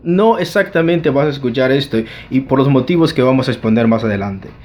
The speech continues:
ya que cada situación es diferente, como también el hermano que se encuentra en una situación de muerte y los familiares del creyente tienen en algunos casos, y vuelvo a repetir, tienen en algunos casos la decisión de optar por sí o no,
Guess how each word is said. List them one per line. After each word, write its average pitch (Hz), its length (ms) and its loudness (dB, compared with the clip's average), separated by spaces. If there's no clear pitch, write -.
ya 214 260 0
que 185 220 -2
cada 202 300 2
situación 165 600 2
es 147 120 2
diferente, 160 680 0
como 170 240 4
también 170 480 2
el 156 160 0
hermano 170 480 2
que 175 80 -4
se 160 120 -4
encuentra 165 500 2
en 156 60 4
una 170 120 4
situación 160 460 2
de 156 80 4
muerte 165 340 4
y 127 60 2
los 120 100 0
familiares 139 400 2
del 165 140 0
creyente 147 440 2
tienen 233 500 4
en 147 140 2
algunos 202 580 2
casos, 202 640 -2
y 127 60 -2
vuelvo 202 280 2
a 190 40 2
repetir, 160 560 0
tienen 226 420 4
en 160 100 2
algunos 214 600 2
casos 202 420 0
la 151 160 2
decisión 147 800 -2
de 147 160 0
optar 202 460 2
por 147 180 0
sí 208 400 -2
o 180 140 4
no, 175 400 2